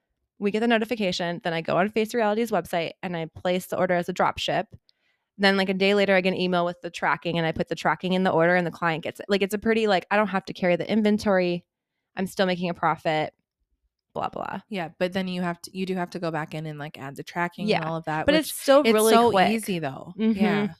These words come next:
Speaker 2: Uh-huh.
Speaker 1: Um, same with Glow Skin Beauty. They do dro-, drop ship.
Speaker 2: Yep.
Speaker 1: Um,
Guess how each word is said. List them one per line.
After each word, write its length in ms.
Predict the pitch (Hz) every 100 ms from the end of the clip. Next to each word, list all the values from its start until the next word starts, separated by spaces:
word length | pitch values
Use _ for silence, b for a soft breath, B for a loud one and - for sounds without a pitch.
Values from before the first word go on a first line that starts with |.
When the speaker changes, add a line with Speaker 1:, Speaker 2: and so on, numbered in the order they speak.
| _
Speaker 2:
Uh-huh. 280 | 190 175 180 190 - -
Speaker 1:
Um, 320 | 202 196 185
same 220 | - 196
with 160 | 202 208
Glow 100 | 190
Skin 220 | 185 190
Beauty. 460 | 202 220 226 220 214
They 120 | - 175
do 120 | 185
dro-, 120 | - - -
drop 220 | 196 175
ship. 300 | - 180 170 - b b b -
Speaker 2:
Yep. 220 | 185 - -
Speaker 1:
Um, 480 | 185 180 170 170